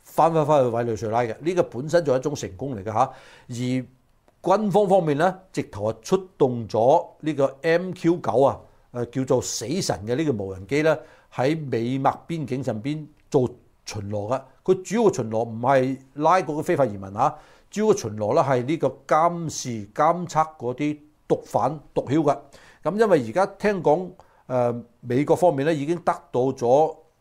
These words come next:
呃，墨西哥嘅，呃，呢個同意㗎啦，佢哋可以同墨西哥方面呢，可以聯合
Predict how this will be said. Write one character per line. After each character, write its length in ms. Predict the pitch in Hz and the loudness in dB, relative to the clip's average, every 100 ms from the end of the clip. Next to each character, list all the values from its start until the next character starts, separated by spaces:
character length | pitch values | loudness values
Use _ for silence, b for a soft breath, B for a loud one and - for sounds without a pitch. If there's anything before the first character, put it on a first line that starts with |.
| _ _ _ _ _ | _ _ _ _ _
呃， 240 | 113 110 104 | -6 -4 -4
墨 460 | 107 104 104 143 139 | -8 -12 -4 -2 0
西 200 | 170 175 | 2 2
哥 120 | 175 | 4
嘅， 420 | 175 135 123 120 - b b b _ - | 2 2 0 0 -2 b b b _ -20
呃， 200 | 147 107 | -12 -10
呢 160 | 120 143 | -8 -4
個 240 | 113 110 | 0 -2
同 320 | 110 95 92 | -2 -12 -10
意 140 | 107 120 | -6 -2
㗎 80 | 120 | 0
啦， 180 | 113 - | -2 -4
佢 120 | 131 | -4
哋 120 | 131 | -2
可 400 | 110 - 113 196 143 | -4 -2 2 4 2
以 280 | 135 139 - | -2 -4 -10
同 120 | 107 | -10
墨 140 | 101 123 | -2 -2
西 160 | 156 | 0
哥 140 | 156 170 | 2 2
方 180 | 165 127 | 2 0
面 120 | 123 | -2
呢， 120 | 160 - B B - | -4 -6 B B 2
可 100 | 180 | 2
以 80 | 156 | 2
聯 240 | 98 92 | 0 -6
合 140 | 110 | -2